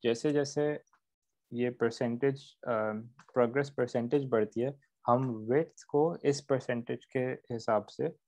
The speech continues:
adjust करते रहेंगे, ठीक है? तो, अ, reassign width of progress bar using the progress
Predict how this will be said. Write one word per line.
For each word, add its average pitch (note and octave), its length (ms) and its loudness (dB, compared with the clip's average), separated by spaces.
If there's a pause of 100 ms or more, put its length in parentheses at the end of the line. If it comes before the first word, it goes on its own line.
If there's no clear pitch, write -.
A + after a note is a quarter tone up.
(300)
adjust G#2+ 320 0
करते E2+ 280 -8
रहेंगे, F2 260 -14 (1040)
ठीक A#2+ 160 -10
है? C3+ 60 -6
तो, A#2+ 460 -2 (600)
अ, G#2+ 300 -4 (760)
reassign C#3 720 -2 (720)
width D3 320 2
of E3 100 4 (200)
progress B2 460 0 (100)
bar A2 300 0 (840)
using B2 460 -2
the C#3 240 -6 (1040)
progress A2+ 440 -4